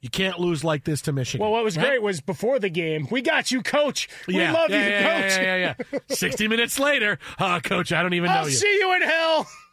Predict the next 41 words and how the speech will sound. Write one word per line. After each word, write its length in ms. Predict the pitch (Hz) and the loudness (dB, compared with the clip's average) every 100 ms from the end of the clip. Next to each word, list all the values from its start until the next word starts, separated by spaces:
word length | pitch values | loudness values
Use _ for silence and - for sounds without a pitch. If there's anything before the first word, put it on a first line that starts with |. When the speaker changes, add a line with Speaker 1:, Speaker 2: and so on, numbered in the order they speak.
| 294 - - 277 - 277 214 | -14 -12 -14 -16 -16 -14 -8
Speaker 1:
This 400 | 147 185 240 - | -2 -2 -2 -2
is 200 | 254 180 | -4 -2
insane, 680 | 196 180 - 185 175 170 165 | -4 -4 -2 -2 0 -2 -4
and 160 | - 151 | -4 -4
this 160 | 175 - | -4 -4
is 100 | 156 | -6
a 60 | |
delusional 720 | 156 147 135 156 185 170 175 | -4 -4 -4 -2 -2 -2 -4
fan 300 | 156 160 143 | -4 -4 -2
base, 240 | 135 127 - | -2 -4 -6
'cause 180 | 156 131 | -6 -4
now 200 | 151 147 | -4 -4
everybody 400 | - 170 196 202 | -4 -4 -2 -4
wants 360 | 180 175 165 - | -2 -4 -4 -4
Ryan 360 | 147 147 151 | -2 -2 -4
Day 200 | 135 135 | -4 -4
fired. 500 | 127 - 123 98 85 - - - - | -6 -6 -6 -6 -10 -18 -20 -16 -8
Now, 200 | 214 - | -8 -8
was 180 | - 156 | -6 -2
I 140 | 185 233 | 0 0
a 60 | |
big 220 | 208 240 | -4 -8
fan 220 | - 226 226 | -4 -2 -2
of 100 | 196 | -2
how 140 | 208 | -2
he 80 | 208 | -2
coached 260 | 208 196 | -4 -4
the 60 | 185 | -4
game 180 | 196 190 | -2 -2
Speaker 2:
No. 60 | |
Speaker 1:
Saturday? 420 | - 190 180 180 - | 0 0 0 -2 -2
No, 360 | 294 208 180 - - | -2 0 -2 -8 -10
'cause 160 | - 180 | -6 -4
he 100 | 208 | -4
coached – 420 | - 202 180 - _ _ _ _ | -2 -2 -2 -12 _ _ _ _
too 240 | - 220 226 | -4 -2 -2
afraid. 720 | 180 - 175 170 160 156 147 - | -6 -6 -2 0 0 -2 -4 -10
He 140 | - 185 | -4 -2
was 140 | 175 - | -2 -2
too 180 | 190 | -4
conservative. 760 | 165 175 - 147 117 104 95 - | -2 -4 -4 -4 -4 -8 -12 -20